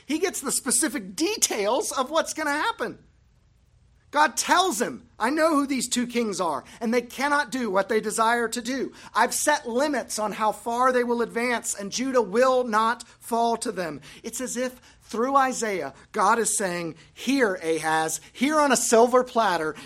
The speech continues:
is every single thing anyone could possibly need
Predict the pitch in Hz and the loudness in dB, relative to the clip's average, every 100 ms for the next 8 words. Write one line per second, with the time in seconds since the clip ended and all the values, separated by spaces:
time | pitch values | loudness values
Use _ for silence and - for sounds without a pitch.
0 | - 208 - 247 247 220 277 277 - 247 | -6 -6 -4 -2 -2 -2 -4 -2 -2 0
1 | 233 233 233 202 - 208 170 151 147 - | 2 4 2 2 0 0 0 -6 -10 -16
2 | - 220 247 262 262 254 226 220 - - | -8 -4 -2 2 2 2 0 -2 -6 -4
3 | 262 247 233 294 269 294 254 240 208 143 | 4 6 6 0 -2 -2 0 0 0 -4